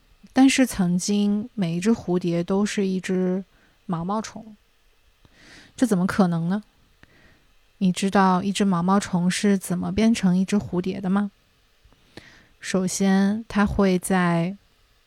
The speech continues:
它的旁边建造一个安全的小房子，紧紧地包裹着它，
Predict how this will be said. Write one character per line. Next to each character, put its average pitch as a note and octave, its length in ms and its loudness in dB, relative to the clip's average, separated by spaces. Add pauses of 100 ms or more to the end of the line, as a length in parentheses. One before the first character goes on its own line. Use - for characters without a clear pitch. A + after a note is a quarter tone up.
(480)
它 - 140 0
的 A#3+ 80 4
旁 F3+ 280 0
边 G3+ 300 2
建 G#3 180 2
造 G3 240 4
一 F3 140 0
个 F3+ 420 2 (840)
安 G#3 180 6
全 F3+ 320 -2
的 F3+ 220 -6 (260)
小 - 220 -6
房 F#3 320 -4
子， G3+ 220 -8 (320)
紧 F#3 180 0
紧 G#3 160 0
地 F3 80 -4
包 F#3+ 180 2
裹 G3 160 -2
着 F#3 140 -10
它， F#3+ 260 -10